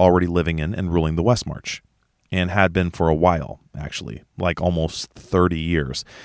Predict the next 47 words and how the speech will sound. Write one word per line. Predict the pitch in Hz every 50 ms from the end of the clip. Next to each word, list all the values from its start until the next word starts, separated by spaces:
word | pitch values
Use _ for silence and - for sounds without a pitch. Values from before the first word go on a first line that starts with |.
| - - - - - -
Likewise, | - 123 117 107 - 98 90 87 87 90 110 -
Eleanor | 98 101 104 113 117 110 107 101
was | 92 95 85
not | 90 92 104 131 156 -
pregnant | - - 87 82 78 80 82 -
with | - -
her | - 76
first | - - 80 76 - -
child | - - 73 71 73 71
at | -
the | - 80
time. | - - 78 76 82 117 139 127 _ _ _ -
In | -
fact, | - - 95 92 90 -
Sam, | - - 104 90 87 90 90 -
and | 110 147 135 92
Rosie | 98 113 107 95 85 78
for | - 82
that | 78 78 - 76
matter, | 80 80 82 104 131 - - - - - - -
would | - 165
have | 180 151
gotten | 131 147 151 143 131
to | 120
know | 110 107 107 107
both | 98 95 107 123 143 -
of | 98 90
Eleanor's | 80 73 73 78 73 73 - -
children | - 82 78 78 85 82 80
very | 76 78 78 78
well, | 76 - - - - - - _ _ -
as | 98 90 76
Elfstan | 78 87 92 - - - 92 87 87 90 90
was | 80 76 - - _ _ -
twenty-eight | - 92 85 78 78 76 76 82 87
in | - 92
the | 82
year | 78 73 73 76
that | 80 80 - -
Eleanor | 82 78 76 76 76 78 80 85 95 95
saw | - - - 85 82 82 82
Sam | - - - 90 85 82 78
Dad | 76 73 71 95
off | 110 87 69 71 - -
at | - -
Tower | - 80 67 65 71
Hills. | - 73 - - - -